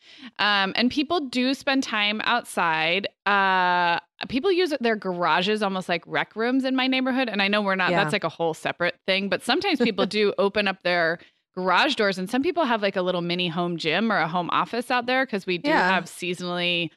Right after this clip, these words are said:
Speaker 1: you know, like, you could be out there. You, you would, it wouldn't be air conditioned or heated, but you don't need those things most of the year. Um, so you do see people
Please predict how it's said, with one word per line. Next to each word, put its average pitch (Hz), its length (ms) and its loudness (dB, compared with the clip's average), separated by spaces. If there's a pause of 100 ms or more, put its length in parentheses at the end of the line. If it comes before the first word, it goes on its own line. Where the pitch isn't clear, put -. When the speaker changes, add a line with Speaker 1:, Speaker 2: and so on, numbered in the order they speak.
(260)
Speaker 1:
you 208 100 0
know, 180 220 4
like, 175 220 0
you 180 80 -4
could 170 220 -6
be 180 140 0
out 175 200 2
there. 175 420 2
You, 220 180 -2
you 240 160 2
would, 247 160 2
it 240 120 2
wouldn't 240 180 2
be 208 140 2
air 196 120 2
conditioned 185 380 -2
or 165 80 -2
heated, 190 340 0
but 175 120 -2
you 185 80 0
don't 180 160 0
need 214 180 0
those 151 180 -2
things 120 280 -6
most - 260 -8
of 110 40 -6
the 120 80 -4
year. 104 260 0 (480)
Um, 190 500 0 (560)
so 226 140 -2
you - 20 -2
do 214 160 0
see 269 160 -2
people 202 600 0